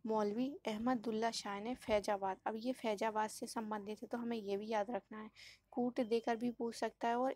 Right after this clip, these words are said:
एक, एक क्वेश्चन के रूप में भी पूछ सकता है, तो हमें याद रखना है बिल्कुल से, ये एकदम फैक्ट दिमाग में छप जाना चाहिए। अठारह सौ सत्तावन के विद्रोह को अपना नेतृत्व उन्होंने प्रदान किया। ये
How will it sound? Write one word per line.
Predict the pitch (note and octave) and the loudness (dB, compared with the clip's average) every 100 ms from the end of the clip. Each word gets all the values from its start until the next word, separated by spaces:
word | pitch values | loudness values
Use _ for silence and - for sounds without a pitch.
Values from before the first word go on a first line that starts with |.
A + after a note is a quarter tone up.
| - | 0
एक, | A#3 A#3+ - _ _ _ _ - | -2 -2 -10 _ _ _ _ 0
एक | A3 A3 | 0 0
क्वेश्चन | G#3+ - G#3 G#3 | -6 -4 -4 -4
के | A#3 | -2
रूप | A3 G3+ G3+ | -2 -2 -4
में | G3+ | -2
भी | B3 | -2
पूछ | B3+ B3+ G3 | -2 -4 -4
सकता | G3 F3+ F3+ | -6 -4 0
है, | F3+ | 0
तो | F#3 A3+ | 0 -2
हमें | G#3 G#3 A#3 - - - _ G#3+ | -2 -4 -4 -8 -20 -20 _ 0
याद | G#3+ G#3 A#3 - G#3+ | 4 4 2 -2 -2
रखना | G3+ - G#3 G3 | -2 -2 -2 0
है | G#3 | 0
बिल्कुल | A#3 G#3+ G3 G#3+ | 0 0 0 -2
से, | G3 G#3 | -2 -2
ये | G3+ G#3+ | 0 0
एकदम | G#3 G3 B3 B3+ | 0 0 0 0
फैक्ट | - - A3+ A3 - - _ - | -4 -4 0 0 -2 -16 _ -8
दिमाग | G#3+ G#3 G3+ G3+ A#3+ | -2 0 0 0 0
में | B3 B3+ _ _ _ _ - | -2 -2 _ _ _ _ -10
छप | - G#3+ | -6 -4
जाना | G#3+ G#3 G#3 | -2 -4 -4
चाहिए। | - F#3+ F#3+ G3 - - - - - F#3 - _ _ _ _ - | -4 -4 -4 -10 -14 -18 -18 -16 -16 -18 -20 _ _ _ _ -6
अठारह | A3 - A3+ A#3 | -6 2 2 2
सौ | A3+ C4+ | 0 0
सत्तावन | B3+ G#3+ A3 G#3+ A3 | 2 2 -2 0 0
के | C4 | 0
विद्रोह | A3 G3+ G3 G3 | 0 -2 2 2
को | F#3+ C4 - | 2 -6 -6
अपना | - B3 | -4 -2
नेतृत्व | A#3 G#3+ - A#3 C4+ | -2 -4 -4 -4 -2
उन्होंने | A#3 G#3+ G#3 A3+ | -2 -2 -2 -2
प्रदान | - G3+ - G3+ G3 | -4 -4 0 0 0
किया। | - G3 | 0 0
ये | G3 A#3 C#4 | 2 2 0